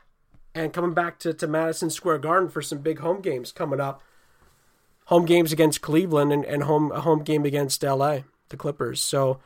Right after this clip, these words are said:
just a, just a thing to, to make sure you guys are aware of moving forward, if you're not already.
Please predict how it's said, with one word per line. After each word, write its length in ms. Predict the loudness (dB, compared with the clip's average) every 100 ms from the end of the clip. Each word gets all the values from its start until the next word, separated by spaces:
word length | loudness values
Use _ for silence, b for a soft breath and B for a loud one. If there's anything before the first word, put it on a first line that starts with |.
| b b b b
just 240 | 2 2
a, 60 | 2
just 220 | 2 2
a 40 | 4
thing 180 | 4 2
to, 60 |
to 420 | 0 4 4 4 0
make 220 | 0 0
sure 160 | 0 -4
you 100 | -2
guys 320 | 0 0 0
are 80 | -2
aware 520 | 0 0 2 0 -4 _ _ -6
of 400 | -2 0 -2 -8
moving 420 | -8 -4 -2 -4
forward, 400 | -6 -2 0 -2 -6
if 180 | -14 -8
you're 80 |
not 180 | -2 2
already. 560 | 2 2 2 0 0